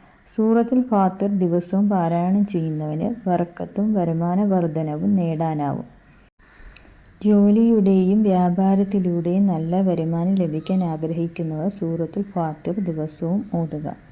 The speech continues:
എല്ലാവരും ഈ സൂറത്ത് ദിവസവും സുബഹിക്ക് ശേഷമോ അല്ലെങ്കിൽ മഗ്‌രിബിന് ശേഷമോ അല്ലെങ്കിൽ നിങ്ങൾക്ക് കഴിയുന്ന സമയത്തോ ഓതി വരുമാനം വർദ്ധിക്കാനും ബർക്കത്ത് നിത്യമാകാനും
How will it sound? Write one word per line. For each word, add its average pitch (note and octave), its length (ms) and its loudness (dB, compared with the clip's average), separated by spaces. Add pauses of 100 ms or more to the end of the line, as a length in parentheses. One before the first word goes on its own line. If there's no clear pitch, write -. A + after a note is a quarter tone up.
(360)
എല്ലാവരും G3+ 720 0
ഈ G3 140 2
സൂറത്ത് E3 560 -4
ദിവസവും E3+ 640 -2
സുബഹിക്ക് E3+ 580 -4
ശേഷമോ D#3+ 680 -4 (120)
അല്ലെങ്കിൽ D3+ 500 -4
മഗ്‌രിബിന് E3 640 -2
ശേഷമോ D#3+ 800 -6
അല്ലെങ്കിൽ F3+ 480 0
നിങ്ങൾക്ക് F3+ 540 -2
കഴിയുന്ന F3+ 480 0
സമയത്തോ D3+ 760 -6
ഓതി E3 320 -2
വരുമാനം F3+ 720 -2
വർദ്ധിക്കാനും D#3+ 760 -2
ബർക്കത്ത് F#3+ 640 -2
നിത്യമാകാനും E3 1000 -4